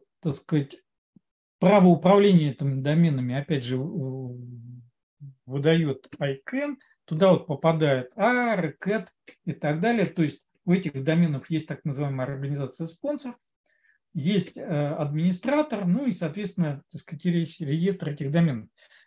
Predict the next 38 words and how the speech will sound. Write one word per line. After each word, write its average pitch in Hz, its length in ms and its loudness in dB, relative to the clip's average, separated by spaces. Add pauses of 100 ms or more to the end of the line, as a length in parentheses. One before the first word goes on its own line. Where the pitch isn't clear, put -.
(220)
Вот, 233 420 -2
а, - 40 -14
а, 254 640 -2
А 247 200 6
Р 233 180 0
и 247 80 0
кэт 302 320 -2
я 220 100 0
здесь 185 300 -2
вынес, 220 500 -2
вынес 180 920 -2
вот 214 220 -2
по - 60 -20
какой - 320 -4
причине. 139 640 -4
Вот, 175 220 -4 (600)
э, 208 120 -6
очень 202 360 0
часто, 220 320 0
например, 185 520 4
про 175 280 4
кэт 175 340 -2
говорят, 156 420 0
что - 160 -6
это 147 80 -4
домен 160 360 6
Каталонии, 240 640 0
да, 190 240 -2
на 170 380 0
самом 202 280 -2
деле 190 220 0
не 202 160 4
так. 143 320 -6 (1000)
Значит, 151 420 -2
э, 247 60 -4
это 208 380 0
так 185 220 0
называемый 180 760 4